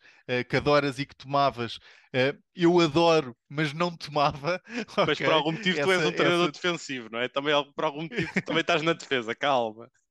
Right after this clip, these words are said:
Speaker 1: Epá, eh, sim, e, e confio que a defesa vai recuperar a bola e vai conseguir criar
Speaker 2: <laughs>
Speaker 1: moça. Eh, mas ao mesmo tempo, eh, se convertessem, criavam muita pressão,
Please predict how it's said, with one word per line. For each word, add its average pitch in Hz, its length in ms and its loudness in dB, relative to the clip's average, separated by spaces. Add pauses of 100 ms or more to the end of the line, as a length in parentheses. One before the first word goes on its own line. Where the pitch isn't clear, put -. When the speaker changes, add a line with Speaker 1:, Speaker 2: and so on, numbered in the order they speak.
(140)
Speaker 1:
Epá, 170 380 -6
eh, 175 200 -2
sim, 214 180 -6
e, 185 540 -6
e 151 60 -4
confio 185 400 -2
que 180 120 -2
a 175 40 0
defesa 170 400 0
vai 160 180 2
recuperar 160 560 -2
a 151 80 0
bola 156 260 0
e 156 40 -4
vai 151 160 0
conseguir 156 360 -4
criar 147 380 0
Speaker 2:
<laughs> - 20 -14
Speaker 1:
moça. 123 380 -6 (340)
Eh, 160 180 2
mas 185 260 0
ao 196 100 4
mesmo 202 320 -4
tempo, 165 400 -6 (300)
eh, 127 540 -6 (600)
se - 300 -4
convertessem, 175 840 -4
criavam 180 520 -2
muita 180 340 -6
pressão, 175 680 -8